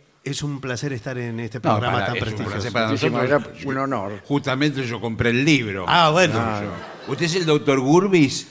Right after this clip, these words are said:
Speaker 1: Soy Gurbis,
Speaker 2: Sí.
Speaker 1: eh, de, bueno, autor de Soltar y Duelar.
Speaker 3: Ah.
Speaker 2: Ajá.
Speaker 1: Nos tenemos que tomar un tiempo.
Speaker 3: Soltame que viene gente.
Speaker 1: <laughs> Nos tomamos un tiempo para una cosa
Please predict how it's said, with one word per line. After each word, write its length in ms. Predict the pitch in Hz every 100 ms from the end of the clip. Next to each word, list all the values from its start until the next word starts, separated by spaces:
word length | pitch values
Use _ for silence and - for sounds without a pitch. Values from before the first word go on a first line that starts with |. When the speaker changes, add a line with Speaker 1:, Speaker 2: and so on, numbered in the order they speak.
| -
Speaker 1:
Soy 220 | - 196
Gurbis, 640 | 208 220 180 180 214 214 - -
Speaker 2:
Sí. 320 | 139 123 120
Speaker 1:
eh, 380 | 135 135 131 135
de, 360 | 139 139 - _
bueno, 220 | 135 127
autor 600 | - 139 143 165 160 175 131
de 260 | 135 127
Soltar 720 | - 151 139 135 170 185 170
y 120 | 156 143
Duelar. 680 | 143 139 143 117 113 110 - _ -
Speaker 3:
Ah. 1000 | 104 117 131 131 127 165 180 196 208 220
Speaker 2:
Ajá. 100 | - _ - - - 151
Speaker 1:
Nos 140 | 151
tenemos 320 | 170 196 196
que 100 | -
tomar 460 | 170 160 135 113 127
un 220 | 180 190
tiempo. 180 | 135 185
Speaker 3:
Soltame 240 | 175 175 131
que 160 | 139
viene 240 | 143 147 139
gente. 680 | 185 135 113 107 - 107 101 165 - 185 - -
Speaker 1:
<laughs> 580 | 104 - - - 165
Nos 220 | 165 180 180
tomamos 560 | 196 185 147 131 117 123
un 220 | 202 202
tiempo 440 | 220 233 226 190 160
para 220 | 160 165
una 300 | 170 160 156
cosa 560 | 214 208 185 127 -